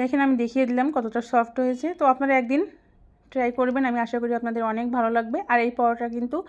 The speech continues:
আপনি শুধুই খেতে পারবেন, অনায়াসে দুইটা আপনি শুধুই খেয়ে নিতে পারবেন, কোনো রকম সবজি বা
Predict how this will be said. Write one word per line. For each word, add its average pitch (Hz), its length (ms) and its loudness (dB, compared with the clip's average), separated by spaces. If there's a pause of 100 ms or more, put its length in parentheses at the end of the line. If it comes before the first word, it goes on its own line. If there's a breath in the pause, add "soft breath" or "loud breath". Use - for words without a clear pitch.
(380 loud breath)
আপনি 285 200 -2
শুধুই 302 280 0
খেতে 240 240 0
পারবেন, 180 280 -2 (760 soft breath)
অনায়াসে 262 500 0 (160)
দুইটা 247 300 0
আপনি 254 220 -6
শুধুই 247 280 -4
খেয়ে 254 180 -2
নিতে 247 220 -2
পারবেন, 247 240 2 (120)
কোনো 240 200 -2
রকম 233 160 -4 (120)
সবজি 220 380 -6
বা 226 100 2